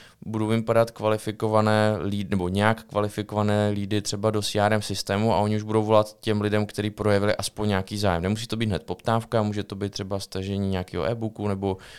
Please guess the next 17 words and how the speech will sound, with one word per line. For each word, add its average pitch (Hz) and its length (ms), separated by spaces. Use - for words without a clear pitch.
nebo 90 280
nějaká 82 280
návštěva 92 380
nějakého 90 260
webináře, 110 560
oni 95 160
pak 98 180
dělají 98 180
už 90 100
jako 98 200
follow-upy. 95 640
Zároveň 110 420
se 117 140
dá 107 180
třeba 104 300
dneska 104 500
i 110 200